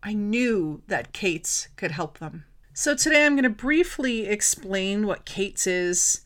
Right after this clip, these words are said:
I'd love for you, as I go through it, to be thinking about, "Do I have this in place? <laughs> Is this,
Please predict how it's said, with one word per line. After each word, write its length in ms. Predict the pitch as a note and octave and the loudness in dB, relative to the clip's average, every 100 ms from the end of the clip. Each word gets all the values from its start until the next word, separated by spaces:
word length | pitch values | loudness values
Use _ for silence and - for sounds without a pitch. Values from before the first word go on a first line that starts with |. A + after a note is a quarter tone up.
| - | -6
I'd 120 | G3+ | 2
love 220 | B3 C#4+ | 4 4
for 120 | - | 2
you, 140 | D4+ C#4+ | 2 4
as 160 | A#3 | 4
I 60 | G#3 | 2
go 140 | G3+ | 0
through 260 | F#3 A3+ B3 | -2 0 0
it, 60 | F#3 | 0
to 40 | |
be 80 | F#3 | -2
thinking 420 | - B3 - G#3+ | -2 -6 -6 -6
about, 460 | F#3 F3 E3 D#3+ - - _ - _ - - | 0 2 4 0 -6 -20 _ -20 _ -20 -6
"Do 120 | F#3 | 4
I 180 | F#3+ D4+ | 8 8
have 220 | G4 F#4+ | 8 6
this 300 | G#4+ G#4 - | 4 2 2
in 140 | G4 | 0
place? 600 | F#4 G4+ F#4+ F#4 F#4+ - - | -2 -2 -2 0 0 0 0
<laughs> 200 | A3+ A3+ | 0 4
Is 240 | A#3+ - | 4 6
this, 420 | D4+ D4 - - | 6 6 4 -2